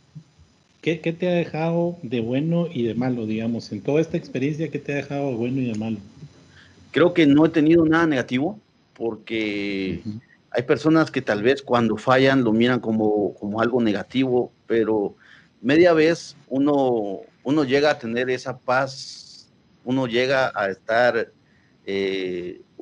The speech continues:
Speaker 2: cuando uno encuentra su camino, uno sabe que los tropiezos a uno le sirven para aprender. Ajá.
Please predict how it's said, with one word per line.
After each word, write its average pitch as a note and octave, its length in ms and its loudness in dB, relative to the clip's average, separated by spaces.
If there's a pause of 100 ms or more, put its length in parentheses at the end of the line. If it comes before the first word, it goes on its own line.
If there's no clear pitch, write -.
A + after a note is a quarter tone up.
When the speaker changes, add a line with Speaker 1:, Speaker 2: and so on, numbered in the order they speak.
(120)
Speaker 2:
cuando C#3 220 4
uno A3 180 4
encuentra G3 280 2
su D3+ 120 -6
camino, A#2+ 500 0 (120)
uno C#3 180 2
sabe C#3 340 2
que G#2 400 0 (540)
los A#2+ 180 2
tropiezos D3 800 0
a A2+ 100 0
uno C#3 220 2
le A2+ 140 -2
sirven B2 320 -6
para G2+ 200 -2
aprender. G2 540 -4 (1400)
Ajá. A2 300 -8